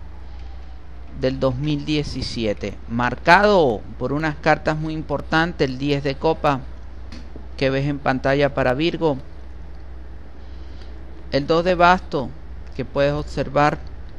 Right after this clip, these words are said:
y esta bella dama es una joven muy cifrina, muy,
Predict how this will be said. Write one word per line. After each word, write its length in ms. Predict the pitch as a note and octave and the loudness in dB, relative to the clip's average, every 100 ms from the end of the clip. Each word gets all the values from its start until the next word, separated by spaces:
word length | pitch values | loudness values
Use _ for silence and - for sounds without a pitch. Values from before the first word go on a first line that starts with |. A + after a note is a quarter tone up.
| - - - - - - - - - - - - | -10 -10 -10 -8 -8 -10 -10 -8 -8 -8 -10 -4
y 200 | D3 D#3+ | 2 6
esta 320 | E3+ E3+ G3 | 6 6 6
bella 320 | F#3+ F#3+ F#3+ F3+ | 6 6 6 6
dama 560 | F3+ F3 E3 C#3+ A#2+ - - - - - - | 6 4 4 4 2 -4 -8 -10 -10 -10 -4
es 240 | C#3+ - | -4 -2
una 400 | E3+ E3 D#3+ D3+ - - | -2 0 0 0 -6 0
joven 400 | D#3 F3 F3+ C#3 | 4 4 4 0
muy 200 | C3 C#3 | 0 0
cifrina, 640 | - C#3 - C#3 D#3 D3+ | -4 -6 -4 -4 0 0
muy, 600 | C3+ B2+ C3 C#3 C3+ A2 | 0 0 0 2 0 0